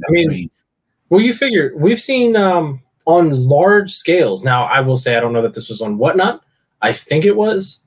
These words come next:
Speaker 1: but remember Backyard Breakers or whatever it was? The guys that we watched, all the, the, um, sports people that, uh, acted goofy over certain cards, and they, uh, had a buy-in, and it was,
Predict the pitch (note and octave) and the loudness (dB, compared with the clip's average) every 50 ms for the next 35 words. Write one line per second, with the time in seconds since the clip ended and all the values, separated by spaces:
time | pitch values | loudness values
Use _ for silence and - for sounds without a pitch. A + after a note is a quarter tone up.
0 | - C#3+ C#3+ C#3+ C#3+ C#3+ - - D#3 F3 F#3 E3+ C#3 B2 C3+ D3 C#3+ - D#3 C3+ | -4 0 0 2 2 0 0 0 0 2 2 2 2 0 -2 -2 0 0 0 0
1 | B2+ B2 B2 B2+ C#3 C#3+ E3 D#3 D#3+ D#3+ D#3 - - C#3+ C#3+ D3 D3+ D3+ D3+ D3+ | 0 0 0 0 0 2 2 2 2 0 -2 -2 -2 0 0 2 2 2 2 2
2 | D3+ D3+ D3+ D#3 D3+ D3 - - - A#2+ G#2+ B2 B2 B2+ B2+ B2+ B2 - - B2 | 2 2 2 2 2 0 -2 -4 -4 -2 0 0 0 0 0 0 0 -2 -2 -2
3 | A#2+ A#2 B2+ A#2+ A2+ A#2+ B2 B2 A#2 - - A2+ A#2 A2+ A2+ A2 G#2+ G2+ - - | -2 -2 -2 0 0 2 0 0 0 -2 -2 0 0 2 2 2 0 -2 -4 -8
4 | _ - G#2 G#2+ G2 F#2 - G2+ G2+ G2+ G2 F#2+ F#2+ G2 G2 - - - - C3+ | _ -4 -2 0 0 0 0 0 -2 -2 -2 -2 -2 -4 -4 -6 -6 -4 0 2
5 | C3+ C3 B2+ C3 - - - - - _ _ _ _ _ _ _ _ _ _ _ | 2 2 2 0 -2 -4 -4 -8 -12 _ _ _ _ _ _ _ _ _ _ _
6 | _ _ - D#3 C#3+ C#3 - C#3 C3+ C3 B2+ B2 B2+ B2 A#2 A#2 A2+ A2+ A2 A2 | _ _ -2 -2 -2 0 2 2 2 2 2 2 0 0 2 2 0 2 2 0
7 | G#2+ G#2 G#2 G2+ - - _ C3 A#2+ A#2 A#2 - A#2 G#2 - - - C3+ B2+ A#2+ | 0 -2 -4 -6 -8 -8 _ -2 -2 -2 -2 -4 -8 -8 -8 -6 -2 -2 -2 0
8 | - B2+ A#2+ A#2+ A#2 A2+ G#2+ G#2+ G#2 - B2+ A#2 - B2 A2+ G#2+ - B2+ B2 A#2+ | 0 0 0 2 2 2 0 0 -4 -2 -2 -2 -2 -4 -6 -4 -2 0 0 2
9 | A#2 A2+ A#2+ B2 - - - - - - _ _ _ _ - B2 B2 B2+ B2 B2 | 0 0 -2 -6 -8 -8 -10 -18 -20 -20 _ _ _ _ -2 0 0 0 0 0
10 | A#2+ A#2 A2+ - _ _ C3 B2 A2+ G#2+ G#2 - - D3+ C#3+ B2+ B2+ - B2+ C#3 | 0 -2 -4 -6 _ _ 0 0 2 0 0 -2 -2 -2 -2 -2 0 0 0 0
11 | D#3+ F3+ F3+ D3+ B2+ A#2+ A2+ A2+ A#2 C3+ C#3+ G#3 G3+ | 0 0 0 -2 -2 -2 -2 -2 -2 -2 -2 -2 -2